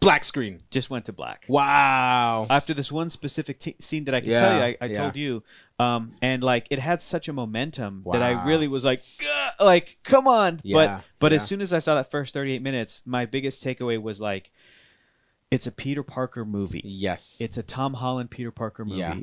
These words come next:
Speaker 2: It is still focused on him and his choices
Speaker 1: Mm-hmm.
Speaker 2: and how he messes up and what he,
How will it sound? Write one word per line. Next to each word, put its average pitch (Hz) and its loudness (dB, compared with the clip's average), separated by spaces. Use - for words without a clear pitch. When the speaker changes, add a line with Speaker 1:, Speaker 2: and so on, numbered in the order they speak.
Speaker 2:
It 113 -4
is 110 -4
still - -4
focused 127 -6
on 113 -6
him 117 -8
and 113 -6
his 101 -12
choices 131 -6
Speaker 1:
Mm-hmm. 95 -12
Speaker 2:
and 101 -10
how 107 -4
he 104 -4
messes 104 -4
up 131 -2
and 113 -10
what 107 -6
he, 101 -12